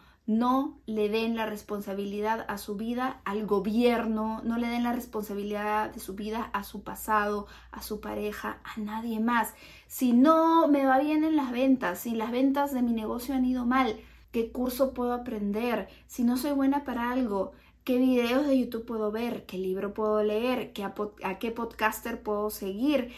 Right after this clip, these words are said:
¿Qué mentor me puede acelerar el camino hacia donde yo quiero llegar? ¿Qué personas son las de las que me debo estar rodeando en vez de rodearme de los cinco borrachines con los que siempre <laughs> paro y, y, y ando tomando y haciendo nada por la vida?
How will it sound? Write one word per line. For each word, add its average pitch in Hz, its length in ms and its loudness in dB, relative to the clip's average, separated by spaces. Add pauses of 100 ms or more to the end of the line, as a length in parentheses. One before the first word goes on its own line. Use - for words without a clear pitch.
(160)
¿Qué 240 160 -2
mentor 233 640 4
me 285 160 8
puede 240 320 -4
acelerar 220 560 -2
el 247 200 -2
camino 233 440 2
hacia 254 240 -2
donde 196 320 -4
yo 208 180 -4
quiero 240 220 -6
llegar? 226 580 0
¿Qué 226 180 -2
personas 285 920 -2
son 269 140 2
las 269 160 2 (240)
de 208 140 -2
las 202 180 -2
que 220 120 -2
me 208 120 -2
debo 240 220 -2
estar 240 280 -4
rodeando 262 560 0
en 254 120 2
vez 233 100 0
de 247 160 0
rodearme 247 640 -2
de 262 80 2
los 220 220 -4
cinco 247 480 0
borrachines 254 580 0
con 226 160 -6
los 220 80 -8
que 202 160 -12
siempre 233 540 -6 (400)
<laughs> - 400 -6
paro 269 400 10 (420)
y, 247 300 0
y, 240 220 0
y 247 220 2
ando 254 320 6
tomando 254 400 4
y 262 100 6
haciendo 233 420 -2
nada 247 320 0
por 240 160 -6
la 214 160 -2
vida? 247 420 0